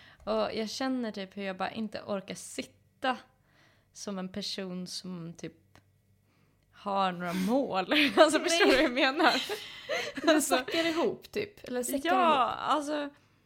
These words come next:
Speaker 1: jag sitter så här, ja, men som en ostkrok, typ, på tunnelbanan.
Speaker 2: Ja, jag sitter som det är nu. Jag ska fan sträcka på mig.
Speaker 1: Ja, jag med.
Speaker 2: <laughs>
Speaker 1: Så.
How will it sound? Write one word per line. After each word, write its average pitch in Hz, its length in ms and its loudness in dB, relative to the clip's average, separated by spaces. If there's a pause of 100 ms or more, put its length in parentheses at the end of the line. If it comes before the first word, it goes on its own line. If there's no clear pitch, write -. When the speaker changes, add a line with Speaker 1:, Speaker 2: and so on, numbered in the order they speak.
(380)
Speaker 1:
jag - 160 -2
sitter - 560 -8
så 254 160 -6
här, 185 460 -2 (340)
ja, - 160 -2
men 269 180 2
som 233 220 -2
en 208 140 -4
ostkrok, - 1700 -6
typ, - 340 -10
på 180 140 -4
tunnelbanan. 202 880 0 (120)
Speaker 2:
Ja, 302 400 2 (220)
jag 349 280 2
sitter 453 320 -2
som 359 160 -4
det 330 60 0
är 330 40 0 (240)
nu. 247 80 -4
Jag 262 120 -2
ska 302 100 -14
fan 302 140 -10
sträcka 285 340 -10
på 226 140 -12
mig. 226 180 -10 (240)
Speaker 1:
Ja, 269 180 -2
jag 262 140 0
med. 277 560 -4
Speaker 2:
<laughs> 359 40 -2
Speaker 1:
Så. 226 100 0